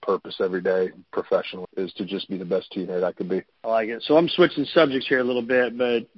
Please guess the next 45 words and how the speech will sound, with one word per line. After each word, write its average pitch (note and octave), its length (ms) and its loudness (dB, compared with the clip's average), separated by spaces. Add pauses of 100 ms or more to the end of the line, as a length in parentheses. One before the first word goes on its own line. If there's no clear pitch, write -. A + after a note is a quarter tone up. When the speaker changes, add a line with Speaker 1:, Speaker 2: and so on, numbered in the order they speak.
(100)
Speaker 2:
what E3+ 460 2
advice D#3 480 6
would C#3+ 120 -2
you D3 200 -2
have? D3 260 2
You C#3 80 -2
know, C#3 160 0
I - 20 -2
got D3+ 220 -2
four D3+ 180 0
boys, C3+ 360 -4
man, C3 260 -8
so C3+ 100 -6
I'm C3+ 140 -2
on C3 120 -2
a A#2+ 160 -2 (220)
basketball C#3+ 420 2
court C3+ 380 2
or A#2+ 60 -6
baseball C#3 500 0
field C#3 300 0
or A#2+ 60 -8
something B2+ 280 -4
all B2+ 180 -2
the A#2 120 -10
time, B2+ 400 -2
and, A2+ 240 -16
and A2+ 320 -6
all A#2+ 180 4
of B2 60 0
our A#2+ 120 0
friends C3 360 2
are A#2+ 180 4
as A#2 160 2
well. B2 420 4 (180)
What B3 160 8
advice D#3 480 6
would C#3 140 -4
you D#3 180 -2
have D3 280 2
for A#2 120 -12
parents, B2+ 440 -6
being F3 280 2
an E3+ 120 0
athlete, C#3+ 640 0